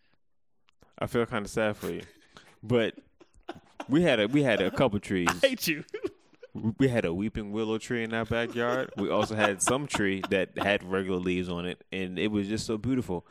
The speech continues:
Speaker 1: I would rake the leaves. I would have fun raking the leaves and putting it up in the pile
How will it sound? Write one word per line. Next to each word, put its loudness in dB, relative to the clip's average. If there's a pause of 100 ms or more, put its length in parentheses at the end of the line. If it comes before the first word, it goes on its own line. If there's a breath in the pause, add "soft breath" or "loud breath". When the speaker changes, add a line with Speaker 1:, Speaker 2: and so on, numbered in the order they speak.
(240 loud breath)
Speaker 1:
I 0
would 2
rake 2
the 0
leaves. 0
I 4
would 2
have 0
fun -4
raking -4
the -6
leaves -2
and -6
putting -2
it -2
up -8
in -8
the -8
pile -2